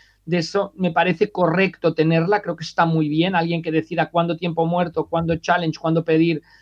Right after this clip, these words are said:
em, cuándo ir por dos, cuándo ir por un punto, pero bueno, ya sabemos que McVay lo controla todo en ataque y, y por eso, por eso pasa lo que, lo que pasa, pero sí, sí, se equivocó en los challenge, pero bueno,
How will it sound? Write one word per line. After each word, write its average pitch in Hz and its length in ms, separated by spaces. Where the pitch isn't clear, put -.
em, 160 640
cuándo 175 260
ir 165 80
por 160 140
dos, 175 180
cuándo 160 220
ir 165 80
por 175 100
un 180 120
punto, 190 280
pero 151 160
bueno, 185 140
ya 143 80
sabemos 175 220
que 170 80
McVay 151 320
lo 165 120
controla 156 460
todo 160 380
en 180 160
ataque 151 500
y, 151 340
y 151 100
por 147 240
eso, 139 680
por 139 140
eso 143 280
pasa 156 280
lo 147 140
que, 139 340
lo 165 120
que 160 80
pasa, 190 340
pero 151 180
sí, 196 180
sí, 208 180
se 185 120
equivocó 147 380
en 180 60
los 180 220
challenge, 208 480
pero 165 160
bueno, 190 280